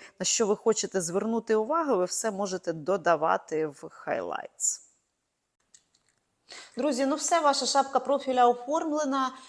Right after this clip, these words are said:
і тепер ви можете переходити до наповнення вашої стрічки, до створення контенту. Детальніше про створення контенту ми з вами можемо поговорити в наступних відео. Я залюбки поділюся досвідом, що вам потрібно,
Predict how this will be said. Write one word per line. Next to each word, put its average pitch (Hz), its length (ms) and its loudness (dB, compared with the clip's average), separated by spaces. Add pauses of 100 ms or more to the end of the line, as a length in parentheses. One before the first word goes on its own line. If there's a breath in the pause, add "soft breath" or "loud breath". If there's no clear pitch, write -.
(220 loud breath)
і 240 540 4
тепер 262 280 4
ви 254 60 2
можете 240 340 0
переходити 233 680 0
до 214 260 4
наповнення 214 600 2
вашої 202 380 2
стрічки, 277 460 -6
до 180 100 -6
створення 208 460 -4
контенту. 240 720 -4 (640 loud breath)
Детальніше 247 680 6
про 226 140 -4
створення 233 440 0
контенту 214 480 -4
ми 214 120 -4
з 196 40 -6
вами 214 280 -4
можемо 208 360 -6
поговорити 202 520 -4
в 185 40 -10
наступних 262 580 -6
відео. 214 320 2
Я 208 120 2
залюбки 220 440 -2
поділюся 226 540 -2
досвідом, 208 680 0 (640 loud breath)
що - 360 6
вам 233 240 4
потрібно, 226 760 2